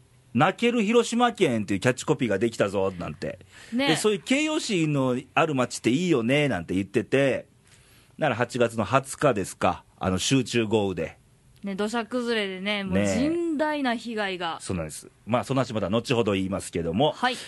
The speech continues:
Speaker 1: えー、まず投稿が来てましてですね。
Speaker 2: はい。
Speaker 1: えー、ファックスで、えー、新潟県の柿本さんですけども。
Speaker 2: はい。
Speaker 1: えー、「レイディオ様、レイさん、梅ちゃん、こんちは。」
Speaker 2: こんちは。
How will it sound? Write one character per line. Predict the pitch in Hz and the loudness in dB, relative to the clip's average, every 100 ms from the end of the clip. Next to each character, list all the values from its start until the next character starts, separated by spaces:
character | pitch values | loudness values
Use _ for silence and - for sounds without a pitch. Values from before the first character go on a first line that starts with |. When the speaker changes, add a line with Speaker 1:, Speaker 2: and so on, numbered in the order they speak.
| - | 0
Speaker 1:
え | 180 202 196 | 2 4 4
ー、 | |
ま | 208 | 2
ず | 175 | 0
投 | 170 233 | 2 4
稿 | 226 | 4
が | 190 | 4
来 | - | 2
て | 165 | 2
ま | 151 | 0
し | - | 0
て | 98 | -2
で | 85 | -2
す | - | -4
ね。 | 90 80 - | -6 -6 -2
Speaker 2:
は | 311 | -2
い。 | - - - | -2 -4 2
Speaker 1:
え | 175 165 156 151 147 139 | 4 4 2 2 2 2
ー、 | 123 | 2
フ | |
ァ | 151 | 0
ッ | |
ク | - | -2
ス | - 104 | -6 2
で、 | 127 139 117 | 4 4 4
え | |
ー、 | 117 | 4
新 | 131 | 4
潟 | 127 123 113 | 2 2 2
県 | 95 104 95 | 2 0 0
の | 98 | 0
柿 | 170 - | 0 2
本 | 214 202 147 113 | 0 2 0 0
さ | 95 87 | -2 -2
ん | |
で | 82 | -4
す | 76 | -6
け | 82 80 | -2 -2
ど | 78 | 0
も。 | 98 110 - | 0 0 -2
Speaker 2:
は | 254 | -2
い。 | 302 - - | -2 -4 -2
Speaker 1:
え | 131 143 139 135 | 2 4 4 2
ー、 | 127 | 2
「レ | 139 | 0
イ | |
デ | 131 | 2
ィ | 117 | 0
オ | |
様、 | 110 120 117 - | 2 2 0 0
レ | 123 | 2
イ | 131 | 2
さ | 117 | 2
ん、 | |
梅 | 117 | 0
ち | 110 | 2
ゃ | 107 | 0
ん、 | 98 | 2
こ | 156 | 0
ん | 156 | 2
ち | 151 | 4
は。」 | 135 - _ | 2 0 _
Speaker 2:
こ | 311 | -2
ん | 330 | -2
ち | 349 | 0
は。 | 349 320 | 0 0